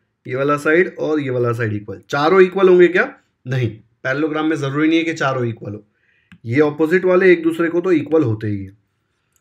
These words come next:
Opposite sides are parallel, ये तो पैरेललोग्राम की डेफिनेशन है कि ये वाली साइड और ये वाली साइड पैरेलल, कितना भी आगे लेके जाओ कभी नहीं मिलेंगे।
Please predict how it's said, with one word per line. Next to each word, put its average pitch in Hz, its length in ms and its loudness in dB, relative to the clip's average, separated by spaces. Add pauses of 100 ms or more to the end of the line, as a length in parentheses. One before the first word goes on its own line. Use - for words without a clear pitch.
(140)
Opposite 160 400 0
sides 165 240 2
are 170 140 2
parallel, 156 380 2 (400)
ये 135 100 -8
तो 135 120 -8
पैरेललोग्राम 139 500 -4
की 139 80 -8
डेफिनेशन 156 520 -2
है 175 60 -2 (920)
कि - 160 -12
ये 120 80 0
वाली 139 220 0
साइड 147 220 0
और 139 100 0
ये 139 60 -2
वाली 143 160 0
साइड 143 280 -2
पैरेलल, 143 340 2
कितना 147 360 -6
भी 151 120 0
आगे 143 220 0
लेके 143 160 -4
जाओ 143 200 -2
कभी 123 220 -4
नहीं 147 120 0
मिलेंगे। 156 400 2